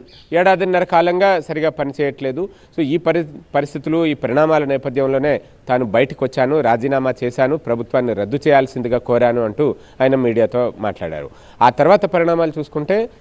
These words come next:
ఇటు బీజేపీ కూడా ఈ అవకాశం కోసమే ఎదురు చూస్తూ వచ్చింది. అక్కడ బీజేపీ సొంత బలంకి జేడీయూ బలం కూడా తోడైతేనే మెరుగైన ఫలితాలు వస్తున్నాయి. రెండు వేల పంతొమ్మిది సార్వత్రిక ఎన్నికల్లో కూడా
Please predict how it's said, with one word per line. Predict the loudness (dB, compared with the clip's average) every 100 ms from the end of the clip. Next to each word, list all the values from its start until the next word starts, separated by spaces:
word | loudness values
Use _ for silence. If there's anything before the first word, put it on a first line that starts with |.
| -8
ఇటు | -6
బీజేపీ | -2 0 2 2 2
కూడా | -2 4 6 6 2 -10 -6
ఈ | 2
అవకాశం | 2 2 -2 -2
కోసమే | -6 -6 -2 0
ఎదురు | 0 -2 -4
చూస్తూ | -6 -2 -2
వచ్చింది. | 0 -2 -2 -2 -4 -16 -8 -4
అక్కడ | 0 6 8 8 6
బీజేపీ | -2 0 2 2 -4
సొంత | -4 -4 -2 2
బలంకి | 4 4 4 0 -6 _ -18 -4 -2 -2 -6 _ _ -6
జేడీయూ | 4 4 4 2
బలం | 2 2 2
కూడా | 0 -2
తోడైతేనే | 0 0 2 0 -2 -4
మెరుగైన | -2 0 2 0
ఫలితాలు | 0 -6 -2 -2 -2
వస్తున్నాయి. | -4 -2 -2
రెండు | 0 0
వేల | -2
పంతొమ్మిది | -2 -4 -2 -4 -4
సార్వత్రిక | -2 -2 -2 -6 -6
ఎన్నికల్లో | -4 -2 -2
కూడా | 0 2 2